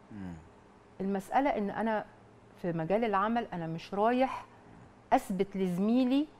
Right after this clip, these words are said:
Speaker 2: إن أنا أشطر منه،
Speaker 1: مم.
Speaker 2: أو أثبت لزميلي إن أنا شهادتي أعلى من شهادتك.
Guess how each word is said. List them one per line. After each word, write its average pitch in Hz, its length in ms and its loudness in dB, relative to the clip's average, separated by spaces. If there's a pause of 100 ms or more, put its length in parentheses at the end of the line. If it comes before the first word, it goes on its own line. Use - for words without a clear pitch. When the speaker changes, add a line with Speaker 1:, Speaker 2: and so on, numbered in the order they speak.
(180)
Speaker 2:
إن 180 120 -4
أنا 208 280 -2
أشطر 190 320 -4
منه، 190 340 -4 (580)
Speaker 1:
مم. 98 260 -12
Speaker 2:
أو 156 80 4
أثبت 185 540 2
لزميلي 196 680 -2
إن 170 120 -6
أنا 175 160 -4
شهادتي 247 760 0 (460)
أعلى 165 220 2
من 175 140 -2
شهادتك. 208 520 -2